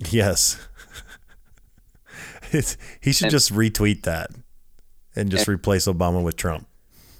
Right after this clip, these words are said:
Speaker 2: here's, yeah. Here's our two years before the election and,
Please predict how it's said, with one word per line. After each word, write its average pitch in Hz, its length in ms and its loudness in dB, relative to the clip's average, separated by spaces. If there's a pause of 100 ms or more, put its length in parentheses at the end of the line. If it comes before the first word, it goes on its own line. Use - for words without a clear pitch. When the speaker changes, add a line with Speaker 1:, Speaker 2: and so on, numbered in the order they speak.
(160)
Speaker 2:
here's, 104 380 2 (120)
yeah. 104 240 4 (1800)
Here's 98 360 0
our 95 320 4
two 101 240 -4
years 101 340 0
before 101 300 -4
the 98 120 -4
election 98 560 -4
and, 90 260 -6